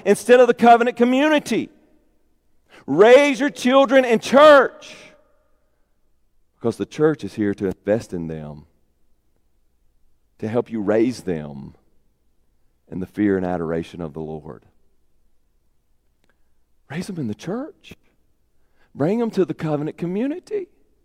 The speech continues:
so that they'll have a chance to stand up against all the world's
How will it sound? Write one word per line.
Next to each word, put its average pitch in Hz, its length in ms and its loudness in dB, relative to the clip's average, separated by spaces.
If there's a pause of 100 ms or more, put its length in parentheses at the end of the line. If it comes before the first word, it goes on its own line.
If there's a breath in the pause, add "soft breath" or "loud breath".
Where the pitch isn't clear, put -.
(920)
so 214 140 2
that 202 180 4
they'll 202 100 4
have 208 240 2
a 196 60 2
chance 285 680 4
to 190 140 -2
stand 247 580 -2
up - 640 -2 (1600)
against 135 320 -6
all 139 480 2
the 127 100 -4
world's 120 800 -4